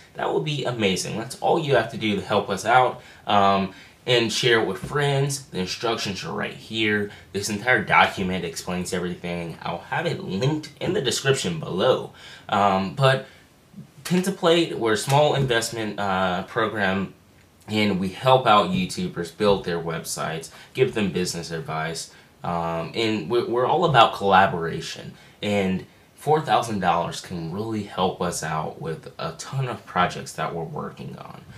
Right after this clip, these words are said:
Um, so if you could log on, um, in order for us to win the contest, you must vote. Um, so we can go into the finalist stage and the judges can pick who wins.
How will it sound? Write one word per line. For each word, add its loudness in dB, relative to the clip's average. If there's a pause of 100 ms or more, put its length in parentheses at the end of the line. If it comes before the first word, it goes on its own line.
(260)
Um, -2 (220)
so 4 (160)
if -6
you 0
could -2
log 0
on, -2
um, -4
in -4
order 2
for -2
us -2
to -4
win 0
the -4
contest, -8
you -6
must -8 (180)
vote. -6 (220)
Um, -10
so -8
we -8
can -8
go -4
into -10
the -10
finalist -6
stage -10 (200)
and -6
the -6
judges -6
can -12
pick -12
who -14
wins. -8